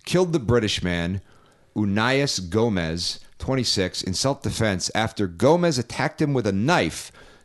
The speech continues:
during an ayahuasca ceremony near the jungle city of Iquitos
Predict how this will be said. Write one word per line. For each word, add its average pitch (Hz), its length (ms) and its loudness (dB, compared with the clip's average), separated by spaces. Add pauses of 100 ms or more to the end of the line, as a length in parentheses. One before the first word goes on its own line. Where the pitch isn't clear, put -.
during 120 260 4
an 110 80 2
ayahuasca 110 600 2
ceremony 101 680 2 (220)
near 120 160 0
the 113 80 2
jungle 143 480 2
city 110 500 0
of 92 260 -4
Iquitos - 840 -4